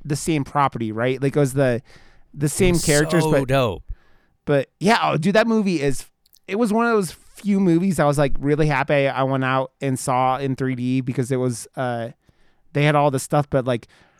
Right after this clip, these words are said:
Speaker 1: Carl Urban was dope in that, and Woody
Speaker 2: Wasn't
Speaker 1: Color
Speaker 2: it the
Speaker 1: from
Speaker 2: same guy who did, uh,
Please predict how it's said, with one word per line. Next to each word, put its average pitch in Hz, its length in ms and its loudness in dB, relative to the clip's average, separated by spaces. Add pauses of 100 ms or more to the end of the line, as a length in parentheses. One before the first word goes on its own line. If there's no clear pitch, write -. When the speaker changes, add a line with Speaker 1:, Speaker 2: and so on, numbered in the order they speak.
(160)
Speaker 1:
Carl 202 320 2
Urban 170 340 2
was 151 140 -2
dope 165 260 4
in 156 100 2
that, 151 300 -2
and 120 260 -12 (460)
Woody 160 220 0
Speaker 2:
Wasn't 170 200 2
Speaker 1:
Color 151 120 2
Speaker 2:
it 147 40 2
the 139 60 2
Speaker 1:
from 139 160 2
Speaker 2:
same 196 180 0
guy 180 260 0
who 180 140 -6
did, 139 440 -10
uh, 107 420 -2